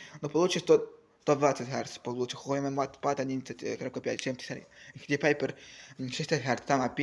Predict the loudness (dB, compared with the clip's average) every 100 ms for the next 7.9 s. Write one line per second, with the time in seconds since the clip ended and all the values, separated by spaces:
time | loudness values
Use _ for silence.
0 | 2 2 -2 -2 0 0 0 0 0 -2
1 | -4 -4 -4 -2 -2 -2 -2 -2 -2 -2
2 | 0 -2 -2 -8 -6 -6 -6 -6 -6 -6
3 | -10 -20 -20 -20 0 4 6 4 -2 -2
4 | -4 -2 0 0 -2 -2 -2 -2 -2 -2
5 | -2 -2 -6 -8 -6 -4 0 0 -2 -8
6 | 0 0 0 2 2 2 0 0 0 0
7 | -4 -4 -4 -4 -4 -4 -6 -8